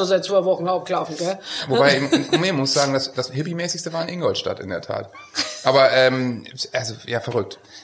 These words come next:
Speaker 2: Natürlich haben wir die jetzt auch über die letzten sechs Wochen gespielt und die Maßnahmen sind immer mal gelockert worden. Am Anfang war es ja wirklich nur so, du durftest nur mit einem Haushalt ins Auto, jetzt durfst du mit zwei Haushalten. Huh.
Speaker 1: Wow.
Speaker 2: Ja, ich sag's dir, fast schon ein bisschen too much.
Speaker 1: Ja. Wer
Speaker 2: Aber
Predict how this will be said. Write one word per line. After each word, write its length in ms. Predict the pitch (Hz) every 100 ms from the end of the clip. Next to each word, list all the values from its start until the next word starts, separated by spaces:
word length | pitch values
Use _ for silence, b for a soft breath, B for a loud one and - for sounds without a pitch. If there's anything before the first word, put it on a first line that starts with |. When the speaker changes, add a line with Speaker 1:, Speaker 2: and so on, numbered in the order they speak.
| -
Speaker 2:
Natürlich 320 | 127 131 139
haben 80 | 139
wir 60 |
die 80 | 127
jetzt 100 | 117
auch 60 | 117
über 120 | 113
die 60 | 107
letzten 260 | 107 -
sechs 200 | 107 101
Wochen 160 | - 113
gespielt 280 | 107 - 107
und 40 |
die 60 | 104
Maßnahmen 400 | 101 101 107 101
sind 80 | 104
immer 140 | 110
mal 120 | 98
gelockert 380 | 98 101 110 101
worden. 340 | 107 107 107 -
Am 120 | 104
Anfang 280 | 98 104 110
war 60 | 104
es 100 | -
ja 80 | 101
wirklich 220 | 110 107
nur 120 | 104
so, 140 | 104
du 80 | 107
durftest 300 | 104 98 -
nur 80 | 101
mit 80 | 95
einem 260 | 107 110
Haushalt 300 | 110 110 117
ins 120 | 110 101
Auto, 220 | 110 113
jetzt 240 | 107 -
durfst 200 | 101 98
du 40 | 107
mit 100 | 117
zwei 280 | - - 156
Haushalten. 460 | 92 - 98 98 117
Huh. 220 | 311 247
Speaker 1:
Wow. 760 | 214 220 220 202 190 175 151 143
Speaker 2:
Ja, 100 | -
ich 60 |
sag's 240 | - 135 -
dir, 180 | 101 98
fast 260 | - 104
schon 100 | -
ein 20 | 98
bisschen 200 | - 98
too 160 | 135
much. 380 | 135 101 92 - -
Speaker 1:
Ja. 560 | - - 92 95 - - _ _ B B B
Wer 120 | -
Speaker 2:
Aber 100 | -